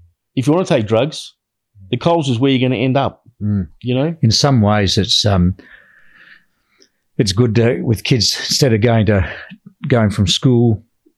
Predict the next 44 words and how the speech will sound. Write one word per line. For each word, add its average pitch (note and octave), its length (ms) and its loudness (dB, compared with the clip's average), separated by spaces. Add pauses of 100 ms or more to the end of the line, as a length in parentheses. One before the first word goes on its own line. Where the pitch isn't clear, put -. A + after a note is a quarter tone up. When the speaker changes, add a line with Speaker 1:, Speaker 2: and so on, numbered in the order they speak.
(140)
Speaker 3:
and G#2 180 2
then G2 100 4
going F#2+ 220 0
to E2 80 -10
tafe A2 340 0
and F2 120 4
uni, G2+ 400 2 (600)
uh, F#2+ 440 2
a A2+ 140 2
lot A2+ 180 2
of G2+ 60 2
research G#2 480 0
now G#2 300 2
is E2 80 -2
showing F#2+ 400 0
that G2 160 -2 (220)
a, - 200 -4
a F2+ 40 -2
gap F2+ 340 -2
year, G2 400 0 (460)
uh, F2+ 220 0
like F#2+ 160 -2
the D#2+ 60 -4
Japanese F#2+ 520 0
do, F2+ 160 0
they F2 180 -2
ca-, - 180 -6 (540)
they F#2+ 120 -2
have G2+ 160 0
a F#2+ 60 0
year, F#2+ 460 2 (420)
a F#2 60 0
year G2+ 320 2
or E2+ 200 0
two G2+ 420 0 (340)
working G#2 520 0 (200)
to A2+ 80 0
get F#2+ 220 -2
themselves G2 760 0 (200)
a, G2+ 120 0
a G#2 180 -2
few G#2 260 0
life G2 280 0
skills, G2+ 600 0